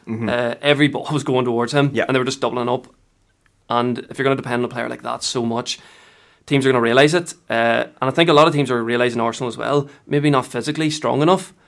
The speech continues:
Speaker 2: A lot of teams are, you know, hitting them.
Speaker 1: Aye, sort of muscling
Speaker 2: Yeah.
Speaker 1: them out, out a wee bit.
Speaker 2: I've seen that even with City and Brentford the last few games. And, like, th-, this was a big result for Arsenal, because if they'd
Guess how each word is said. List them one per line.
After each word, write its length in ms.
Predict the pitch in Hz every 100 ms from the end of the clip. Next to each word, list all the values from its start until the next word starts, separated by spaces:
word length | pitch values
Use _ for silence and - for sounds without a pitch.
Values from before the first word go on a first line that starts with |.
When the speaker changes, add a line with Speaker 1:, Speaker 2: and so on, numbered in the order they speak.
| _
Speaker 2:
A 60 | -
lot 160 | 131 131
of 160 | -
teams 240 | - 135 127
are, 140 | 120
you 100 | 120
know, 160 | 120 117
hitting 240 | 127 147
them. 80 | 131
Speaker 1:
Aye, 60 | -
sort 180 | 113
of 60 | 101
muscling 340 | 98 - 127
Speaker 2:
Yeah. 160 | 131 127
Speaker 1:
them 40 | 120
out, 200 | 110 -
out 180 | 110 113
a 60 |
wee 120 | 123
bit. 80 | 123
Speaker 2:
I've 80 | 135
seen 140 | 131 160
that 140 | 139
even 120 | 123 120
with 100 | -
City 400 | 123 131 135 127
and 420 | 127 127 117 113 - _
Brentford 580 | - 123 131 139 131 131 - _ _ _ _
the 80 | -
last 220 | 123 120
few 100 | -
games. 340 | 117 120 139 139
And, 180 | 135 123
like, 180 | 123
th-, 160 | - -
this 160 | 170 160
was 160 | 139
a 20 |
big 140 | 135 123
result 220 | 120 120
for 100 | 120
Arsenal, 240 | 117 143 131
because 360 | 131 117 113 - 127
if 80 | -
they'd 200 | 117